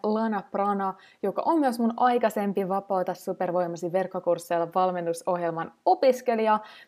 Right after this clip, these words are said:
Ja mä oon ihan mielettömän innoissani tästä päivän jaksosta, koska tänään hän tulee jakaan omaa kokemustaan siitä, kuinka haastavista lähtökohdista huolimatta hän onnistui rakentamaan itselleen tuottavan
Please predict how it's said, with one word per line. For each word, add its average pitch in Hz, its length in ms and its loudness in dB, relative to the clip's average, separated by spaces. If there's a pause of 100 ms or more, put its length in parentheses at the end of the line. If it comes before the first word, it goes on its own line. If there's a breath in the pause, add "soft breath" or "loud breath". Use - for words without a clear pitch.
(120 loud breath)
Ja 214 220 6
mä 220 120 2
oon 208 120 -2 (280)
ihan 277 420 2
mielettömän 254 560 0
innoissani 233 500 0
tästä 202 240 -8
päivän 202 320 -4
jaksosta, 202 600 -2 (280 loud breath)
koska 190 220 -8
tänään 196 460 0
hän 214 220 0
tulee 196 280 0
jakaan 185 440 0 (100)
omaa 269 340 4
kokemustaan 196 800 -4
siitä, 196 540 0 (380 loud breath)
kuinka 196 400 0 (180)
haastavista 247 680 2
lähtökohdista 196 680 -2
huolimatta 175 680 -4 (260 loud breath)
hän 180 200 -4 (100)
onnistui 196 720 0
rakentamaan 185 560 -2
itselleen 165 600 0
tuottavan 160 580 -4